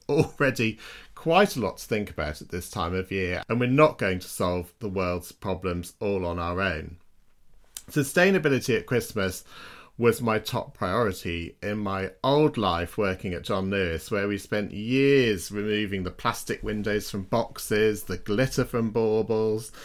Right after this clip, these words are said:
taking the film off rolls of wrapping paper, and really rooting around into the facts about whether a real tree or an artificial one was the most sustainable. But at a time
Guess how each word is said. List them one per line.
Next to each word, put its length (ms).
taking 400
the 120
film 380
off 180
rolls 360
of 80
wrapping 400
paper, 680
and 360
really 580
rooting 680
around 760
into 360
the 100
facts 680
about 360
whether 260
a 60
real 340
tree 400
or 300
an 60
artificial 640
one 500
was 300
the 100
most 320
sustainable. 800
But 140
at 160
a 60
time 640